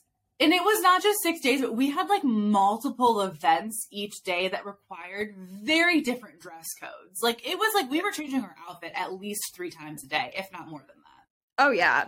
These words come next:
Speaker 2: So with that being said, I have the disgusting sickness of overpacking.
Speaker 1: Uh-huh.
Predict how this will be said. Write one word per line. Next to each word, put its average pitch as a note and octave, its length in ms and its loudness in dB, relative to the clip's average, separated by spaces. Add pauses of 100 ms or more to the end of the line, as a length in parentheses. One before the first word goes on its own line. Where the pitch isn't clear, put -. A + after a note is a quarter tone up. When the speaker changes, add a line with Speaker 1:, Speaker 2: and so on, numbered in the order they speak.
(140)
Speaker 2:
So G3 380 -4
with G#3 240 -8
that C#4+ 180 -2
being D#4+ 180 -8
said, A3+ 520 0
I G#3 220 4
have G#3+ 600 -2 (500)
the A#3 140 -4
disgusting G#3+ 1000 -2
sickness - 520 -4
of G3+ 80 -2
overpacking. G3 720 -6 (600)
Speaker 1:
Uh-huh. F#3 400 2